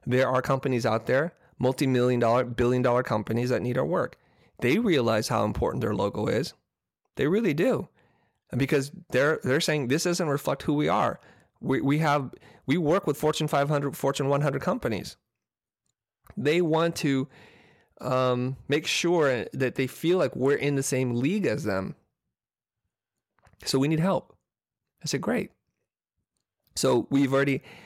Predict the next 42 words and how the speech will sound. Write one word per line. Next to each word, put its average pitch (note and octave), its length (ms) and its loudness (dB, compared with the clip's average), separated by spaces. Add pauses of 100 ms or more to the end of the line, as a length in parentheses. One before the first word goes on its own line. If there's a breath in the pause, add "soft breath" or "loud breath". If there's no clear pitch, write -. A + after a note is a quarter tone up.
(120)
met B2 240 0
with A#2+ 260 0
the A#2+ 120 0
chief A#2+ 260 -4
marketing C#3 440 0
officer. F3+ 580 -2 (1120)
And B2 100 -4
that B2+ 120 2
led C3 220 0
to B2+ 140 2
us B2+ 160 0
talking C3 460 -2
to - 140 -4
the A2+ 220 0 (220 soft breath)
C D#3+ 440 -2
E B2 60 2
O C#3 300 0 (460)
and A#2+ 160 -2
chief C3+ 240 0
operating B2+ 480 0
officer A#2+ 580 -2 (440 soft breath)
of A#2+ 120 0
a A2+ 60 0
really A2 360 0
big A2+ 200 -4
company. A#2 460 -2 (460 loud breath)
So - 140 -4
we C#3 100 2
know D3 180 4
we're C3+ 60 2
getting A2+ 280 0
really A2 220 0
close G#2+ 340 -2
here. - 220 -6 (640)
The, - 160 -4
each F#3 140 -2
time C#3+ 340 0
you A#2+ 140 2
move A#2+ 220 0
up A#2 140 0
the A2 100 -2
ladder, A#2+ 400 0